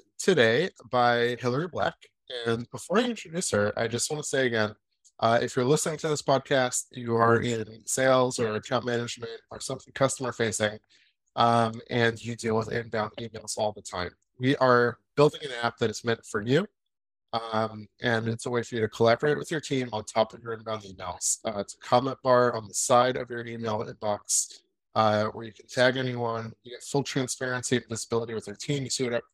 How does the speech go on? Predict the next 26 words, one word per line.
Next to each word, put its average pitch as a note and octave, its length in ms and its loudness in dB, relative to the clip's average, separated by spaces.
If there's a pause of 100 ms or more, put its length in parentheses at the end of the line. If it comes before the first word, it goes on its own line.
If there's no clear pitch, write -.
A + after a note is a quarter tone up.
(120)
everyone B2 340 -8
sees - 240 -2
what A2 120 -4
each - 200 -6
other A2+ 160 4
is G2 100 -2
working D3 320 -2
on. G3 140 2 (580)
Um, A#2+ 240 4
and B2+ 120 0
it's B2 140 -4
a - 120 -10
great C#3+ 260 6
way B2+ 200 4
to - 260 -4
answer A#2+ 340 2
inbound G#2+ 360 -4
emails. F#2+ 460 -8 (420)
If - 100 -12
you B2+ 80 2
want B2+ 160 6
to D3+ 80 4
be C3+ 140 8
a B2 40 4
design C3+ 360 2
partner, D3+ 420 -6